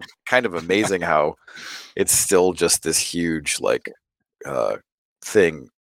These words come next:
overhanging all of college football where there's so much uncertainty, where they're like, "This guy's coming back," or, "This guy's gonna go," when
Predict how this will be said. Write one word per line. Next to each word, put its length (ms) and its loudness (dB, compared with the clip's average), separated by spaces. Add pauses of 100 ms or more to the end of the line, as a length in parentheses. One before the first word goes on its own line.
(220)
overhanging 600 0
all 180 4
of 80 -2
college 300 2
football 340 0
where 160 0 (140)
there's 160 0
so 140 2
much 200 0
uncertainty, 540 -4
where 140 -2
they're 120 0
like, 340 -6 (460)
"This 160 2
guy's 240 4
coming 280 -10
back," 380 4
or, 60 -8
"This 180 -4
guy's 440 2 (180)
gonna 200 -2
go," 500 2
when 400 -6